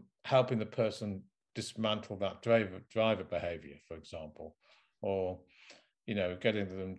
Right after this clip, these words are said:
to, uh, decrease that driver behavior, the first step is to look at what I would call the injunctions underneath the driver behavior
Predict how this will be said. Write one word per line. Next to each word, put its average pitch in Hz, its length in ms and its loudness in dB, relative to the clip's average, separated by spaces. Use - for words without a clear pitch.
to, 92 500 -4
uh, 90 360 0
decrease 127 800 2
that 90 240 -2
driver 87 320 -4
behavior, 87 680 0
the 110 60 -2
first 202 380 8
step - 340 2
is 117 260 2
to - 120 -4
look 113 300 2
at 120 140 0
what 113 200 6
I 113 140 8
would 113 200 2
call 104 320 2
the 101 160 0
injunctions 101 600 0
underneath 101 440 2
the 95 60 -2
driver 87 380 0
behavior 85 580 0